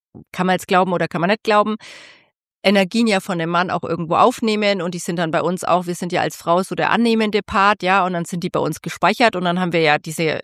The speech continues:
vielleicht ekelhaften negativen Energien von dem Mann irgendwo in den Zellen. Wie gesagt, das kann man glauben oder nicht, ich glaub's ja,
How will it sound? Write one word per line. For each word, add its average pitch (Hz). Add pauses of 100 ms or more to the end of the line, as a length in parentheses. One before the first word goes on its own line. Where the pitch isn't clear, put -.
vielleicht 156
ekelhaften 170
negativen 160
Energien 156
von 160
dem 151
Mann 180
irgendwo 185
in 180
den 175
Zellen. 170
Wie 143
gesagt, -
das -
kann 143
man 147
glauben 139
oder -
nicht, 196
ich -
glaub's 185
ja, 196